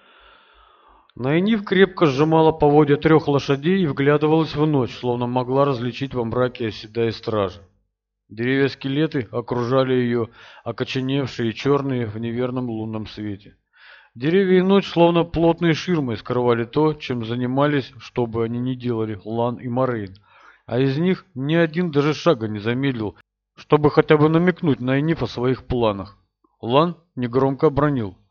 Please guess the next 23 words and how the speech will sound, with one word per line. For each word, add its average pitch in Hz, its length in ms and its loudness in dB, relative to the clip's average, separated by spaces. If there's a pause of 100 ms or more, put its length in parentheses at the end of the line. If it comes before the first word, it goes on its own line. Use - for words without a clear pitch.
(240)
"Держите 104 560 -6
лошадей 113 800 -4 (180)
и 95 80 -16
без 104 200 -4
шума". 104 600 -6 (400)
И 113 80 -8
они 135 240 -2
ушли, 131 560 -4
оставив 110 520 -4
ее 120 200 -2
стоять 120 460 -2
тут, 139 160 -2
будто 117 320 -6
мальчишку 123 520 -6
при 110 140 -10
конюшне. 107 580 -6 (600)
Найниф 131 420 -2
окинула 131 440 -2
взглядом 123 500 -2
лошадей 127 560 -2
и 123 160 -8
раздраженно 110 640 -2
вздохнула. 107 640 -6